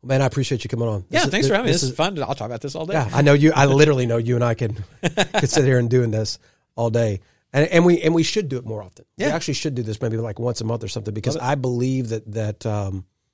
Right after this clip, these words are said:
Speaker 1: more conversations like this will kinda unlock somebody's potential. Like, I'm all about, you know, like I said, "The time is now" is my motto here, and, uh, and waking people up is a big deal to me. I just think there's a lot of people that unknowingly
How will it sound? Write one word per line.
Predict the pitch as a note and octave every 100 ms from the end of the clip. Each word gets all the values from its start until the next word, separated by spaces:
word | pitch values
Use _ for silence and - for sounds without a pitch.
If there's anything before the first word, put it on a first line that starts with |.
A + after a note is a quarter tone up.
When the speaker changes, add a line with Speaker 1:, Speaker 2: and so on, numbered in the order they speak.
| _ _ _ _ -
Speaker 1:
more | A2 B2 C3+
conversations | C#3 C3 A#2+ B2 - G#2+ - G#2+ G2+
like | G2+ G2+
this | G2 A2 G2 -
will | G2+
kinda | - A2 G#2 -
unlock | A#2+ A#2+ A2 G#2+ G#2
somebody's | - G2+ F#2+
potential. | - G#2+ A#2+ A2 - -
Like, | G2+ -
I'm | A#2
all | A2+ A#2
about, | A2+ A2 - _ _ _ _ _
you | G2
know, | E2 G#2 _
like | -
I |
said, | F#2+ A2 F2+
"The |
time | - A#2+ A2
is | G2
now" | G#2 G#2+
is | G2+
my | G#2
motto | G#2 G#2+ G#2+ G#2+
here, | G2+ G#2+ A2 A2 _ _ _ _
and, | F#2 F2+
uh, | F#2 -
and | G2+ F#2+
waking | A2+ A2+ A2
people | - G#2+ G#2
up | A2 -
is |
a | F#2+
big | F2+ A2
deal | G2+ A2
to | G#2+
me. | A2 A#2 A#2 _ _ _
I | A2+
just | B2+
think | D#3+
there's | C3
a | A2+
lot | A2+ A2+
of |
people | B2 A2+
that | A2 A2 _ _ _ _ _ _ _
unknowingly | B2 C3+ B2+ A2+ A2 B2+ C3+ C3 D3 D#3+